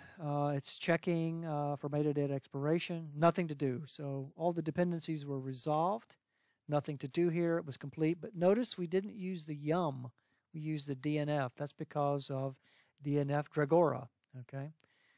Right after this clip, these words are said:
which is the, uh, Fedora thirty, uh, package manager for this system.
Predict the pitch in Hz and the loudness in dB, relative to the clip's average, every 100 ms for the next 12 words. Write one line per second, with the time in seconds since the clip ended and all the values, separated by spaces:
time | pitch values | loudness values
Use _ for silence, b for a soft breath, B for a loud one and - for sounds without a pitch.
0 | b b 135 143 135 - 139 135 135 135 | b b -10 -6 -4 -2 0 0 -2 -2
1 | 131 131 - 139 156 156 139 - 170 175 | -2 -4 -4 4 6 6 4 2 4 4
2 | 147 160 - _ _ _ _ - 151 151 | 4 -2 -8 _ _ _ _ -12 -6 -4
3 | 151 151 151 151 - _ _ _ _ _ | -4 -4 -6 -8 -14 _ _ _ _ _
4 | - 190 156 - 135 131 127 123 _ _ | -4 -2 -2 -4 -6 -6 -8 -12 _ _
5 | _ _ - 143 135 139 - 131 | _ _ -8 -4 -4 -4 -6 -8